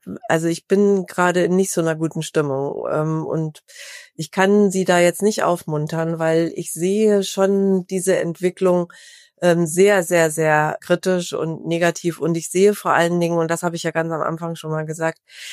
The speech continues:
nicht wirklich Gegennarrative und Gegenkonzepte, wirkliche Gegenkonzepte. Also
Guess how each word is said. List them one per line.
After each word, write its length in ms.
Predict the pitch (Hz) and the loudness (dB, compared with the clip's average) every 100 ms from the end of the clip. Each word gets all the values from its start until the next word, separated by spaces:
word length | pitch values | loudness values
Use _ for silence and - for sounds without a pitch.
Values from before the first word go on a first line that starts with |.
| - _ | -18 _
nicht 580 | 190 226 269 - - 160 | 4 6 4 -4 -12 0
wirklich 720 | 180 196 - 170 185 - - _ _ | 2 2 0 -2 -2 -6 -16 _ _
Gegennarrative 1500 | 190 196 190 185 185 - _ 156 156 151 151 - 147 151 156 160 _ | 0 2 2 2 0 -6 _ -4 -2 -2 -6 -8 -6 -6 -8 -12 _
und 300 | 180 175 170 | 0 0 2
Gegenkonzepte, 920 | 202 202 196 180 156 - 139 - 147 | 2 4 2 0 -4 -6 -8 -6 -6
wirkliche 600 | 170 202 277 269 262 247 | 0 2 2 0 -2 -2
Gegenkonzepte. 960 | 202 196 190 160 147 139 - 139 - 147 - - - - | 2 0 2 -4 -4 -6 -6 -8 -8 -12 -14 -20 -20 0
Also 340 | 180 170 180 | 0 2 0